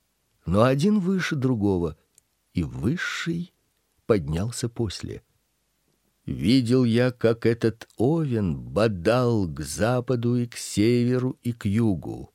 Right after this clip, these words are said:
и никакой зверь не мог устоять против него, и никто не мог спасти от него. Он делал, что хотел, и величался. Я внимательно смотрел на это,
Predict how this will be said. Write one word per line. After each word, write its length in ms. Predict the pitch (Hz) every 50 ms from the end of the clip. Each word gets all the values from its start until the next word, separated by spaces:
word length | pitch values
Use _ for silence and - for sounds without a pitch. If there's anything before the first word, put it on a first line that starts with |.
| _ _ _ _ _ _ _ _ _ _ _ _ _ _ _ _ _
и 140 | - 98 98
никакой 880 | 98 95 92 120 180 180 - _ - - 175 160 _ - 175 180 180 165
зверь 520 | 123 104 95 92 101 160 190 190 175 165
не 140 | 160 165 165
мог 220 | 165 170 156 -
устоять 580 | 165 143 - - - 147 143 147 147 139 - -
против 400 | - 123 120 - - 104 - -
него, 400 | 104 98 90 85 78 71 - _ _ _ _ _ _ _ _ _ _ _ - - - _ -
и 140 | 120 127
никто 460 | 131 131 135 131 - - - - 190 202
не 140 | 185 185
мог 200 | 180 185 165 -
спасти 840 | - - - - - 160 156 - - - - - - 190 208 214 - -
от 220 | - 143 - -
него. 400 | 131 123 120 104 104 92 - - _ _ _ _ _ _ _ _ _ _ _ _ _ -
Он 340 | - - 113 127 139 127 113
делал, 580 | 90 78 104 135 160 156 147 143 147 151 143 107
что 480 | - - - - _ _ - 127 160
хотел, 720 | 151 - - 160 160 156 _ - 135 139 127 101 85 - _ _ _ -
и 140 | - 110
величался. 840 | 110 117 120 127 120 - - 110 95 73 - - - - - - - _ _ _ _ _ _ _ _ _ _ _ _ _ _ _ _ _ _ _ _ _ _ _ _ _ _ _ _ _ _ _ _ _ _ _ _ -
Я 220 | - 64 69 90
внимательно 680 | 87 80 90 92 85 95 113 135 - 127 123 123 127
смотрел 540 | 127 - - 120 117 - - 104 104 98 -
на 80 | 151 135
это, 400 | 127 123 - - - - -